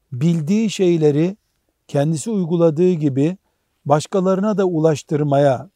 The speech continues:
bir başka insanı da kurtarmaya yönelik gayret içerisinde olacak. Dördüncü olarak da ibadetin, haramlardan kaçmanın, haktan yana olmanın bir ağırlığı, zorluğu olacağını bilecek,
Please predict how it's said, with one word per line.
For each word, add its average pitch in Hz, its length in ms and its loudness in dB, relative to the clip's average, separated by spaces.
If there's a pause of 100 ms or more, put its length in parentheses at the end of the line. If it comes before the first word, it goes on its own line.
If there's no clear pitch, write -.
bir 170 280 -2
başka 175 280 -2
insanı 175 480 -4
da 143 140 0
kurtarmaya 151 720 -2
yönelik 143 460 0 (340)
gayret 143 400 2
içerisinde 123 560 -6
olacak. 175 480 -2 (540)
Dördüncü 180 440 4
olarak 190 440 2
da 160 60 -4
ibadetin, 160 840 2
haramlardan 156 760 2
kaçmanın, 160 680 -2
haktan 147 500 -2
yana 160 340 0
olmanın 156 560 0 (480)
bir 226 200 4
ağırlığı, 160 640 6
zorluğu 156 680 2
olacağını 170 560 4
bilecek, 185 380 2